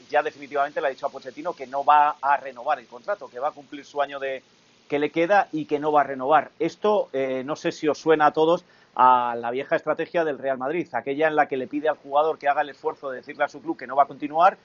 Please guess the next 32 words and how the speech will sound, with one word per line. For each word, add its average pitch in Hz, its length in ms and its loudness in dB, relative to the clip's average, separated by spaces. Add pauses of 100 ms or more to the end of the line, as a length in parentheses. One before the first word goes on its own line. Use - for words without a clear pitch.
(240)
y 147 100 4
a 147 80 8
partir 147 320 2
de 156 100 2
ahí 160 280 2
los 147 200 -6
clubes 147 260 -2
se 143 120 0
abren 147 300 4
a 139 60 -2
negociar. 131 540 -2 (520)
Esto 202 480 4 (460)
es 185 240 4
así, 165 340 -2 (100)
es 160 180 4
la 165 100 6
estrategia 143 420 2
del 135 80 6
Real 156 160 2
Madrid. 160 280 0 (180)
Lo 139 300 6
único 220 340 2
que 185 100 -2
falla 175 300 4
en 165 80 -6
esta - 140 0
ocasión, 165 340 0
desde 135 180 -2
mi 131 100 -6
punto 160 220 0
de 160 60 8
vista, 175 360 4